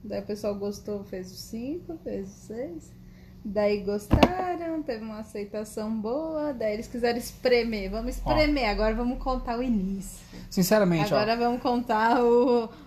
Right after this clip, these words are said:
Speaker 1: o depois, agora vamos vender pra Disney e continuar contando a história do
Speaker 2: É,
Speaker 1: Star
Speaker 2: não.
Speaker 1: Wars."
Speaker 2: Quando ele vendeu pra Disney, morreu.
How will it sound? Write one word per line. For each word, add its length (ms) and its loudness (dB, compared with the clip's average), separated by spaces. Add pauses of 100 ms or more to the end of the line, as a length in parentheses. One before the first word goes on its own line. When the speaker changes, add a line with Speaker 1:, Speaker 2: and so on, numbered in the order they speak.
Speaker 1:
o 80 -4
depois, 920 4
agora 340 0
vamos 340 2
vender 420 4
pra 200 0
Disney 600 0
e 60 -4
continuar 480 0
contando 500 0
a 60 2
história 540 -2
do 100 -8
Speaker 2:
É, 20 -4
Speaker 1:
Star 320 2
Speaker 2:
não. 240 0
Speaker 1:
Wars." 140 -4
Speaker 2:
Quando 340 2
ele 100 8
vendeu 260 6
pra 140 -2
Disney, 300 4
morreu. 320 2